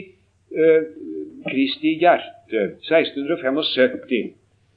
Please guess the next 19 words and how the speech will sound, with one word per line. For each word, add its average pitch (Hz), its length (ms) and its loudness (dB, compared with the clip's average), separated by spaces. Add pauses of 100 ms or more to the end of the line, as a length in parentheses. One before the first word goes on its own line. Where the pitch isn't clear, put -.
(140)
Vi 143 60 2
har 165 140 8
jo 175 120 2
naturligvis 170 440 2
sett 185 240 0
sånne 156 320 0
katolske 147 520 0
andagsbilder, 135 1000 4 (420)
så 165 240 6
hvor 160 160 4
vi 170 100 6
ser, 156 460 2
eh, 160 240 4
Jesus, 143 720 4
og 151 160 4
så 156 160 2 (120)
ser 139 160 2
man, 139 340 6 (580)
eh, 135 280 6